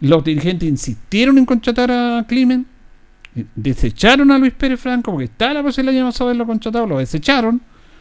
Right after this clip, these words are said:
contrataron a Climen, tuvo tres meses acá, y armaba el equipo, a nosotros nos cerró la puerta, no nos daba entrevistas,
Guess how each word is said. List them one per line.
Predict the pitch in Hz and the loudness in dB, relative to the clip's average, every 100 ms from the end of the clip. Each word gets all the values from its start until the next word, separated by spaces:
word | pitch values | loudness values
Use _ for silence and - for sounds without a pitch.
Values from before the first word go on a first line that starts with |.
| - - | -18 -6
contrataron | 127 - 170 240 262 247 | -4 -2 0 2 2 0
a | 226 | 0
Climen, | 240 233 233 | 0 0 -2
tuvo | - 165 143 | -2 -2 0
tres | 190 269 | 2 4
meses | 262 254 254 | 2 2 -4
acá, | 240 233 240 - 214 | -4 -4 -4 -10 -8
y | 135 | -4
armaba | 143 160 160 | -2 -2 -2
el | |
equipo, | 156 156 262 202 226 - - _ - | -2 0 0 0 -6 -8 -20 _ -10
a | 139 | -4
nosotros | 143 165 151 139 | -4 -4 -4 -4
nos | 127 | -4
cerró | 131 | -6
la | 135 | -6
puerta, | 175 226 202 175 | -2 -2 -2 -4
no | 147 | -4
nos | 127 | -4
daba | 127 127 | -6 -6
entrevistas, | 113 143 208 196 - 180 | -4 0 0 -2 -6 -8